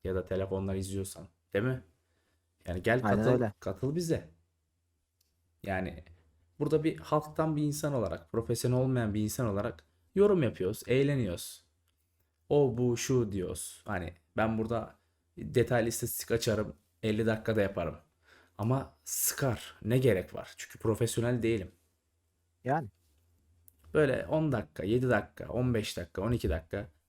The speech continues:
Speaker 1: beraber karşılıklı sohbet tarzında bir şeyler yaparız. Gelirsin yoruma. İsteyen varsa gelir Discord'a.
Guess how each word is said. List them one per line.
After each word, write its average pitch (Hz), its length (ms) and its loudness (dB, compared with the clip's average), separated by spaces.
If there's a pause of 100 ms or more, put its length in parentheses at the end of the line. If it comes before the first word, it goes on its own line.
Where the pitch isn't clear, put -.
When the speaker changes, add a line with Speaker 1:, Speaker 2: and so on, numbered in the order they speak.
Speaker 1:
beraber 110 440 2
karşılıklı 127 400 0
sohbet 131 480 -2
tarzında 95 640 -2 (500)
bir - 40 -6
şeyler 156 300 2
yaparız. 139 460 0
Gelirsin 131 380 0
yoruma. 101 500 -2 (1000)
İsteyen 127 500 0
varsa 123 260 2
gelir 110 420 2 (420)
Discord'a. 95 600 -2